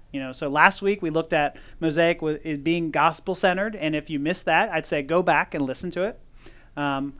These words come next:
but the gospel is essentially this. Because of Adam's sin, all have fallen and are lost and without hope,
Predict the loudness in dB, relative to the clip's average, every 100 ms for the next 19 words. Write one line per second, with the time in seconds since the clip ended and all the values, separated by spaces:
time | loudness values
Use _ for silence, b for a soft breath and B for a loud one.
0 | -4 0 2 6 6 6 4 0 0 0
1 | 0 0 -2 -2 -2 -8 -8 -10 -10 b
2 | b b b b -6 0 2 4 2 -2
3 | 0 6 8 8 4 0 0 -2 -2 -6
4 | -10 b b b -4 4 6 6 4 0
5 | 0 0 0 -2 -6 -10 B B 0 0
6 | 0 -2 0 0 6 6 6 2 -6 -2
7 | 0 2 2 0 -10 -10